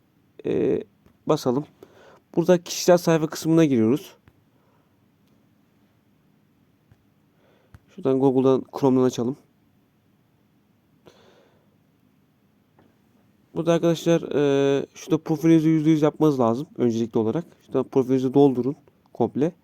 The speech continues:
Yüzde yüz yapın. Şuradan mesela kişisel bağlantıdan, kişisel sayfa bağlantısından, e, referans arkadaşlarınıza linkinizi atabilirsiniz. Buradan. Şu alt arkadaşlar herkesin ağına katılmasına izin ver kısmı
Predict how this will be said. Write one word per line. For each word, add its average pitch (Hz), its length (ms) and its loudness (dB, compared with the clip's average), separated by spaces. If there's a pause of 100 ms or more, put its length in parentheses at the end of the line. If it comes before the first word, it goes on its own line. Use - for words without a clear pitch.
(260)
Yüzde 143 240 0
yüz 127 140 2
yapın. 143 240 -4 (1000)
Şuradan 170 320 0
mesela 170 300 0
kişisel 175 380 0
bağlantıdan, 170 560 0 (600)
kişisel 165 260 -4
sayfa 170 300 -4
bağlantısından, 160 680 -2 (280)
e, - 40 -8
referans 147 800 -4 (480)
arkadaşlarınıza 147 840 0 (500)
linkinizi 147 300 2
atabilirsiniz. 143 720 -2 (1800)
Buradan. 123 320 -2 (1000)
Şu - 340 -6 (200)
alt 175 200 -2
arkadaşlar 151 420 0 (260)
herkesin 160 340 2
ağına 165 240 4
katılmasına 160 560 0
izin 160 240 2
ver 131 180 0
kısmı 175 420 -4